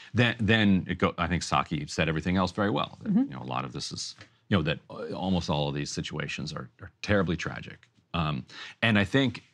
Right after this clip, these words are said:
Speaker 1: Naomi Wolf makes a fair point that, that, you know, uh, own it. Say, like, that, say that this is the right,
Speaker 2: Yep.
Speaker 1: uh, that this is a fundamental right, uh, of the woman to make that decision,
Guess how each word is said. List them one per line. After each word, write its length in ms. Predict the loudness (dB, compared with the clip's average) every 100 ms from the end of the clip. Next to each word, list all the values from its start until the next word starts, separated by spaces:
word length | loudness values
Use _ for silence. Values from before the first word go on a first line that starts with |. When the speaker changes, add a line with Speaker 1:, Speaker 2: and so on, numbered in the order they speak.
| _ _
Speaker 1:
Naomi 340 | 0 2 4 4
Wolf 240 | 4 2
makes 220 | 0 -2
a 60 | -6 -12 _
fair 120 | -4
point 320 | -2 -2 -2 -6 _ _
that, 460 | -4 -2 -2 -4 0
that, 360 | 2 2 0 -10 _ _ _ _ _ _ _ _ _ -20 _ _ _
you 80 | 2
know, 200 | 2 -2 -8 -14
uh, 100 | -14 -10
own 240 | 0 2 2
it. 120 | 0
Say, 200 | -2 0
like, 240 | 0 -2
that, 220 | -2 -6 -4
say 180 | 0
that 140 | 0 0
this 160 | -2
is 120 | -2 -2
the 120 | -2
right, 360 | 0 -2 -4 -8 -8
Speaker 2:
Yep. 160 | -8 -10 _ _ -12
Speaker 1:
uh, 60 | -4
that 160 | -4
this 140 | -2 -4
is 100 | -4
a 60 |
fundamental 460 | -2 -2 0 0 -2
right, 280 | -4 -4 -6 -8
uh, 320 | -6 -6 -8 -12 _ -14
of 100 | -10
the 60 |
woman 300 | -6 -2 -2
to 120 | -2 -6
make 180 | -6
that 140 | -6 -8
decision, 500 | -8 -6 -2 -2